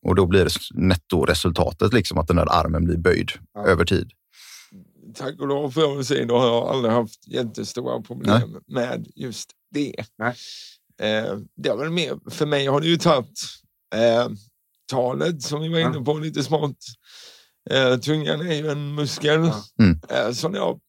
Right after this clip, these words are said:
Speaker 3: <clears throat> när jag var liten så var den helt stel.
Speaker 1: Mm.
Speaker 3: Jag fick ju gå till talpedagog och öva upp mitt tal.
Speaker 2: Åh, fan.
Speaker 3: Jajamän.
Speaker 1: Mm. Mm.
Speaker 3: Så det
Speaker 2: Och tunga var spänd, alltså.
Speaker 3: Jajamän.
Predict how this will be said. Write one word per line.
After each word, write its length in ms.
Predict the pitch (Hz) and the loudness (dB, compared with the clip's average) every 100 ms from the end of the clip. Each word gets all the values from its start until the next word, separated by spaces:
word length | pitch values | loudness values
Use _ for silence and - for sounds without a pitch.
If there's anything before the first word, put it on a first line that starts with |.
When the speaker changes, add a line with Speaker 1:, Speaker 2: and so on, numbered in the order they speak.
| _ | _
Speaker 3:
<clears throat> 220 | - 175 | 2 4
när 80 | 156 | 6
jag 80 | 151 | 6
var 120 | 143 | 4
liten 760 | 160 185 160 - 151 180 147 - _ _ _ _ _ | 2 2 0 2 2 4 0 -6 _ _ _ _ _
så 160 | - 139 | -4 2
var 100 | 156 | 4
den 140 | 170 | 4
helt 320 | 139 139 123 | 2 -2 -2
stel. 480 | - - 175 180 - | -6 -2 4 4 2
Speaker 1:
Mm. 540 | 113 113 _ _ 104 127 | -6 -16 _ _ 4 4
Speaker 3:
Jag 180 | 127 - | 2 -4
fick 240 | 156 151 | -4 -2
ju 60 | 170 | 2
gå 200 | 185 131 | 2 2
till 120 | 135 | 0
talpedagog 1300 | 139 170 170 160 - 123 123 123 135 160 180 143 110 - _ _ _ - | 4 6 4 0 -2 -2 -2 -4 -2 0 2 0 -6 -16 _ _ _ -2
och 240 | - 165 | 0 2
öva 320 | 175 175 139 | 0 0 2
upp 300 | 170 160 - - - | 4 2 -2 -20 -8
mitt 380 | 139 123 - - - _ 127 | -4 -4 -6 -14 -16 _ -6
tal. 260 | - - - - 156 | -6 -6 -18 -12 -10
Speaker 2:
Åh, 80 | 165 | -8
fan. 180 | - - _ - | -10 -12 _ -10
Speaker 3:
Jajamän. 320 | 90 95 117 - _ 90 | 2 4 4 0 _ 2
Speaker 1:
Mm. 100 | 95 | 4
Mm. 100 | 113 | 2
Speaker 3:
Så 220 | - 131 | -4 -4
det 380 | 131 135 156 156 | -2 2 4 4
Speaker 2:
Och 100 | 151 | 4
tunga 380 | 147 180 120 143 | 2 2 4 2
var 160 | 160 127 | 2 0
spänd, 320 | - 151 151 | 0 -2 -2
alltså. 180 | - - _ | -10 -14 _
Speaker 3:
Jajamän. 340 | 147 160 139 | 2 4 2